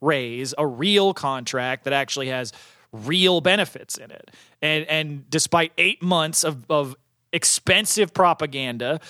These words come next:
from the company and hiring armed guards to harass people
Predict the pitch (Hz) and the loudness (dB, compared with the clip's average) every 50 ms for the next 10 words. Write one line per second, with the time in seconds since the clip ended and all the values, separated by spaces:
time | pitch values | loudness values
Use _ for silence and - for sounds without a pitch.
0 | - - - - - 165 156 147 147 139 - - 139 131 110 - 123 123 123 131 | -20 -20 -14 -2 0 0 2 2 0 -4 -2 -2 -2 -4 -2 -4 -8 -6 -6 -8
1 | 147 - - - - - 147 147 135 - - 143 151 185 196 196 196 185 175 170 | -8 -10 -14 -12 -6 -4 -4 -4 -2 -2 2 2 4 4 4 4 4 4 4 4
2 | 170 160 156 151 143 131 151 143 143 135 135 131 - - 143 - 135 131 123 117 | 4 4 2 0 0 0 2 2 2 0 -2 -4 -4 -6 -4 -2 -2 -2 -2 -2
3 | 131 135 127 123 - - - - 123 117 110 - 117 117 123 151 | -2 -2 -2 0 -2 -4 -4 -6 -12 -14 -10 -8 -4 -2 -2 -2